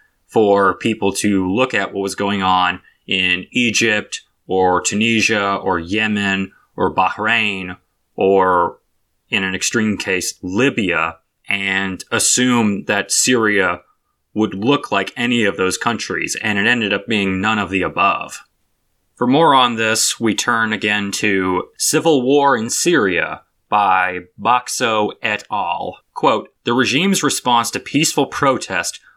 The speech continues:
was to refuse all dialogue, try to divide the movement with selective economic concessions, and militarize the repression to radicalize the opposition,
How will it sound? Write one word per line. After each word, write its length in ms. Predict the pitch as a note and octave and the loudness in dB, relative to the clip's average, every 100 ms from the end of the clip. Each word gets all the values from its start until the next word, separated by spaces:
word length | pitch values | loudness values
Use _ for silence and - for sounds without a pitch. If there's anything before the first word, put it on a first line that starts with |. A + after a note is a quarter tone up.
| - | -2
was 160 | G#2+ G#2 | -2 0
to 100 | G#2 | -2
refuse 460 | G#2+ C3+ C3+ B2 | 0 2 2 2
all 280 | - A#2+ E3 | 0 2 2
dialogue, 640 | C3 A#2 G#2 F2+ E2 E2 - _ - | 2 0 2 0 0 -2 -2 _ -18
try 240 | - - C#3 | -6 -2 0
to 80 | A2 | -2
divide 480 | A2 F#2 A#2 E3 | -6 0 2 2
the 60 | E3 | -2
movement 480 | B2+ A2+ A2+ A2+ G2+ | -8 -6 -6 -4 -4
with 80 | G2 | -2
selective 520 | - G2 C3 - A#2 | -2 -2 -4 -4 -4
economic 440 | A2+ G#2+ G2 G2+ | -4 -4 -6 -6
concessions, 720 | - F2+ - A#2+ - A#2+ A2+ - - - | -8 -6 -4 -2 -2 -4 -4 -8 -14 -6
and 180 | F#2+ F#2+ | -6 -2
militarize 640 | C3+ D#3+ - C3 B2 A#2 | 0 0 0 0 0 -2
the 80 | G#2+ | -4
repression 500 | F#2+ - G#2 - G#2+ | -6 -2 -2 0 -2
to 100 | F2 | -4
radicalize 640 | D#2+ A#2 D#3+ - B2+ A2 | -2 0 0 -2 -2 0
the 120 | G2+ G2 | 0 -2
opposition, 720 | F2+ F2 F2+ F2 - G2 | -2 -4 -6 -4 -2 -2